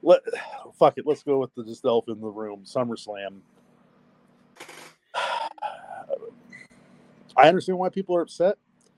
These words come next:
You book this as there, there was no, gonna be no interference from anybody outside.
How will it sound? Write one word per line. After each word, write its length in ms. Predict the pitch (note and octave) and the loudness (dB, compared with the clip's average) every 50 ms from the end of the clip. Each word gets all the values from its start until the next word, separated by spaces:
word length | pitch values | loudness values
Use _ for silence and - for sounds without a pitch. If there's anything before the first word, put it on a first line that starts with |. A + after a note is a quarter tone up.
| _ _ _ _ _ _ _ | _ _ _ _ _ _ _
You 180 | A#2+ B2+ C3+ A2+ - _ - | -8 -8 -8 -8 -10 _ 4
book 180 | D3 D#3+ - _ - | 4 4 4 _ -2
this 240 | E3 D#3 D3+ - - - | -2 -2 -2 -4 -6 -2
as 580 | B2+ C3 B2+ C3 C3 B2+ B2+ B2 A#2+ A#2 - - _ | 0 2 2 2 2 0 -2 -6 -10 -14 -18 -8 _
there, 260 | - C3 B2+ B2+ B2 A#2+ G2 D#2+ E2 D#2 _ _ _ _ _ A#2 | -2 -2 -2 -2 -4 -6 -8 -12 -16 -20 _ _ _ _ _ -8
there 100 | A#2+ B2+ | -8 -8
was 180 | A#2 G#2+ F#2+ | -8 -8 -4
no, 160 | A#2+ C3 C3+ | -2 0 0
gonna 160 | C#3 B2 C3+ C3 | 2 2 2 2
be 120 | B2 B2 | 2 0
no 180 | A#2+ B2+ B2+ B2+ | 2 2 2 2
interference 560 | B2+ B2+ A#2 - - C3 C3+ C3+ A#2 - - | 2 0 -2 -2 -2 -2 -2 -2 -4 -8 -8
from 200 | - A#2+ A#2 B2 | -6 -2 0 2
anybody 380 | B2+ C3+ C3 B2+ B2+ B2+ B2+ | 2 4 6 6 6 6 6
outside. 560 | B2 A#2 G#2+ - - C3 B2+ C3+ C#3+ D#3+ D#3 | 6 4 4 2 4 4 6 6 6 4 0